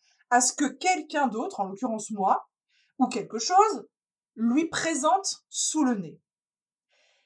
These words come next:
Tu vois l'image là du petit chat qui court dans tous les coins, les recoins, qui fait des allers-retours, euh, et des dérapages. <laughs> Et quand on démarre dans l'entrepreneuriat,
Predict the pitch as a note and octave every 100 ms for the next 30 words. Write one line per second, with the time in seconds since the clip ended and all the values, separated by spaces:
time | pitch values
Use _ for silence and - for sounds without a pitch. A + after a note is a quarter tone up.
0 | _ - G3 A3+ A#3+ D#4 F4+ E4+ C4+ C#4
1 | - C4 E4 E4+ C4 D4 E4 B3 - C#4+
2 | C4 D4 D#4 B3+ A3+ G#3+ D4 D4+ E4 C#4+
3 | B3+ B3 G#3+ A#3 A3+ G#3+ G#3+ G#3 D4+ E4
4 | D4 A3+ G3+ F#3+ - _ _ _ _ -
5 | - G#3 G#3 A3 G#3+ G#3+ C4 C#4 D#4 -
6 | D4+ D4+ G#4 G#4+ - F#5+ G5+ - F#5 -
7 | - G#4 C#4+ G4 G4+ F#4 C#4 C#4+ D#4 B3+
8 | A#3+ A#3 B3 G#3+ A3+ G#3 G#3 A3+